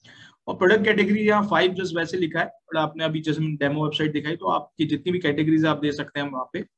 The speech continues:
update कर देंगे। एक abdomen card का feature होता है, तो अगर किसी buyer ने कुछ detail फीड किया but उसने payment नहीं करी तो वो उसका login, उसने जो भी email ID या अपना password डाला है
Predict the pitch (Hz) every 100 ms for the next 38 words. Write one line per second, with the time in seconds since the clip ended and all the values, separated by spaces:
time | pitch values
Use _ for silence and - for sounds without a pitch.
0 | - - 143 143 147 135 143 202 - -
1 | - - 185 180 - 143 156 196 202 196
2 | 160 165 - - 165 - 175 151 160 -
3 | - 151 147 156 156 175 147 139 151 160
4 | 156 151 135 151 156 160 165 160 - 151
5 | 160 175 170 - 202 - 160 214 220 180
6 | 156 196 - - 165 185 220 190 - 190
7 | 151 156 180 - - 160 175 196 175 170
8 | 165 165 170 170 160 - 165 135 - 175
9 | 156 143